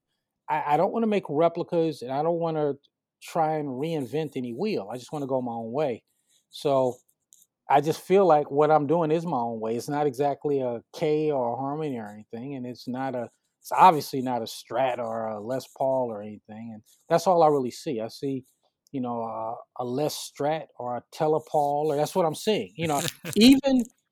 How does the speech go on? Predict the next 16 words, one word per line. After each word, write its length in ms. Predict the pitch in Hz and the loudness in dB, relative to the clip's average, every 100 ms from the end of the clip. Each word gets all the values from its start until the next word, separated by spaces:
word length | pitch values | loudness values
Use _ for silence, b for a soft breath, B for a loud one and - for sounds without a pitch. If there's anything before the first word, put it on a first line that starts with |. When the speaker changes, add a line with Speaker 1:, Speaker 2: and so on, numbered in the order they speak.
| - | -4
Speaker 1:
when 160 | 180 202 | 0 4
I 120 | 202 | 4
see 360 | - - 220 208 | 2 -2 0 2
the 120 | 170 | 0
body 560 | 113 170 190 180 160 | 6 8 8 6 2
is 140 | 131 - | -2 -4
different, 420 | 147 127 - - - _ _ _ - | -6 -6 -6 -8 -10 _ _ _ -2
I 100 | 147 | -2
feel 260 | - 202 214 | 4 4 6
like 240 | 208 190 - _ _ _ _ _ _ | 2 0 -8 _ _ _ _ _ _
a 80 | 165 | -2
lot 320 | 156 165 208 | 6 8 8
of 220 | 208 160 - _ _ _ _ 131 | 4 0 -10 _ _ _ _ -6
builders 720 | 110 208 240 180 151 135 - _ _ _ _ _ - | 4 6 6 4 0 -2 -10 _ _ _ _ _ -6
are 100 | 156 | -4
trapped. 720 | - - 233 254 - - | -6 -2 4 4 2 -6